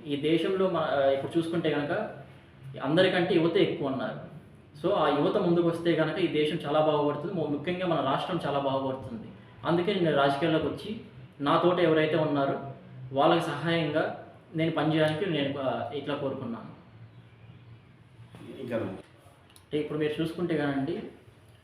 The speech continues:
Speaker 1: నేను, ఆ, రాయంపేట నుంచి పోటీ చేశాను. ముఖ్యంగా రెండు పెద్ద పార్టీలు ఉన్నాయి అక్కడ. So, నాకు ఎవరో ఏంటో తెలియదు. నేను పోటీ చేయాలి అని ఇట్లా అనుకున్నప్పుడు,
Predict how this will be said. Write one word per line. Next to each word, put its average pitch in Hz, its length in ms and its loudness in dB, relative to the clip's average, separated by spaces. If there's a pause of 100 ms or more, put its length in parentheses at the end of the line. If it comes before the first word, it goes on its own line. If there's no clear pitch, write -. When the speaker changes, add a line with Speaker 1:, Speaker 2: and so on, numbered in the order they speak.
(140)
Speaker 1:
నేను, 143 260 0
ఆ, 139 500 2
రాయంపేట 151 360 2
నుంచి 147 160 -2
పోటీ 139 260 0
చేశాను. 131 420 -2 (600)
ముఖ్యంగా 170 380 0
రెండు 143 220 0
పెద్ద 143 220 -2
పార్టీలు 151 340 2
ఉన్నాయి 127 240 -4
అక్కడ. 117 240 -8 (1400)
So, 175 200 0 (220)
నాకు 160 300 0
ఎవరో 170 260 2
ఏంటో 165 260 2
తెలియదు. 143 520 2 (460)
నేను 151 200 -2
పోటీ 156 260 2
చేయాలి 156 440 4
అని 147 240 0
ఇట్లా 139 200 -4
అనుకున్నప్పుడు, 143 640 -4